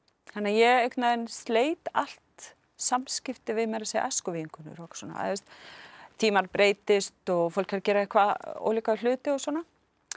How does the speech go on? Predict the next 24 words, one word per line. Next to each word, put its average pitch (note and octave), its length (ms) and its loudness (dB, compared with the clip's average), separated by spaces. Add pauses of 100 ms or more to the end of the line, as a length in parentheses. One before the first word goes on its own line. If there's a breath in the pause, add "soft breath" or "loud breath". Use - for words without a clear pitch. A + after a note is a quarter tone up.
(600 soft breath)
En G3+ 500 2 (140)
árið D#4 640 6
tvö D4+ 260 -2
þúsund E4 300 -4
og F#3 60 -4
sextán, E3+ 400 -2 (460)
þá G#3 420 0
ákveðum B3+ 460 4
við, A#3 240 2
hérna, G#3 380 -4
sex - 260 -2
Íslendingar F3+ 520 -8 (100)
að A3+ 80 -10
fara A#3+ 200 -2
í A#3 60 -4
hjálparstarf. - 480 -8 (1000 soft breath)
Og, F#3+ 440 -4
og - 180 -12
ég G3+ 280 0
bara, G3 400 0 (380)
ég G3+ 200 -2
hugsa G3+ 240 -2
mér, F#3+ 280 -4
„Ok, G#3+ 280 -4